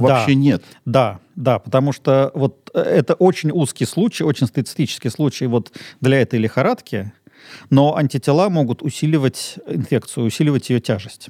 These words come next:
Speaker 2: М.
Speaker 1: Причём раньше это не было проблемой, потому что у этого вируса есть четыре типа,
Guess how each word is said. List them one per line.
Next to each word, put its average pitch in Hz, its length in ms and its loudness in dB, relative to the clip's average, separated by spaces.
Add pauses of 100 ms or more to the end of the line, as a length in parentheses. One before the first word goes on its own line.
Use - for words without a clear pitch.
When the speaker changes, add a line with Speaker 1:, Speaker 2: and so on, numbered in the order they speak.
(100)
Speaker 2:
М. 87 340 0
Speaker 1:
Причём 156 280 2
раньше 233 320 0
это 160 220 -2
не 214 140 2
было 190 160 2
проблемой, 180 440 0
потому 147 340 -2
что - 180 2
у - 20 4
этого 175 200 0
вируса 180 360 -2
есть 139 200 -2
четыре 165 480 -2
типа, 131 480 -2